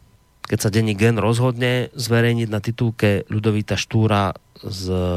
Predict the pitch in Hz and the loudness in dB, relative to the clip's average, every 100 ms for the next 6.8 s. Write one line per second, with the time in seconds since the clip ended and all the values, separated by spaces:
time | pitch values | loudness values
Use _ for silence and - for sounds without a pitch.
0 | 87 87 - 107 - 107 101 104 - 107 | -2 -6 -2 -2 2 2 2 0 0 -2
1 | 82 - 120 131 139 - 135 135 131 - | -2 0 2 2 -2 -2 -2 -2 -4 -12
2 | - - _ 107 113 117 73 98 - 107 | -20 -20 _ -6 -2 0 0 0 0 2
3 | 107 - 117 95 90 80 - - _ _ | 2 2 4 4 2 0 -8 -12 _ _
4 | - - - - - 107 90 92 - _ | -18 -18 -18 -20 -6 -4 -4 -10 -18 _
5 | - 113 110 127 117 - 110 117 113 127 | -2 0 2 0 -2 0 2 2 2 0
6 | 117 104 110 113 - 104 101 90 | 0 0 2 0 0 0 0 -2